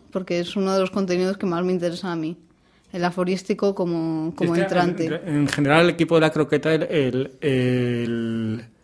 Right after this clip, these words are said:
Speaker 2: el género del aforismo no-, nos gusta e interesa mucho. Yo creo que con las, con, con,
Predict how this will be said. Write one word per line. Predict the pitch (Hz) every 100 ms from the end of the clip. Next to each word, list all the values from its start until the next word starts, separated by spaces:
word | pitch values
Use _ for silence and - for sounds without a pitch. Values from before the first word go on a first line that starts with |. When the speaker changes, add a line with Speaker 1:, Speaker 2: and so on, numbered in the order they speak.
| _ _ _ -
Speaker 2:
el | 127
género | - 143 147 156
del | 151
aforismo | 147 - 143 135 143 143
no-, | 135 127
nos | 131 123
gusta | 127 131 147
e |
interesa | 143 135 123 123 120
mucho. | 120 123 131
Yo | 127
creo | 127 139
que | 151
con | 147 135
las, | 123 123 117
con, | - 123 117 113 113
con, | 113 123 117 113 110 110